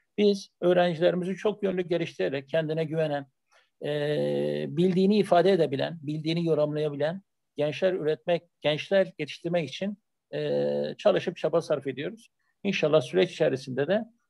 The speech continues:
bunları tam anlamıyla iyileştiririz ve, e, sizler de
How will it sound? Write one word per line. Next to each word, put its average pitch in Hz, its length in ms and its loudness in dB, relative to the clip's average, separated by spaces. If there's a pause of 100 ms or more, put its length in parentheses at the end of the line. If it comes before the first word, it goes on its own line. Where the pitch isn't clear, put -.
(140)
bunları 160 340 4
tam 196 220 0
anlamıyla 143 440 0
iyileştiririz 170 640 -4 (100)
ve, 156 320 4 (100)
e, 147 420 -4
sizler 160 520 4
de 160 200 6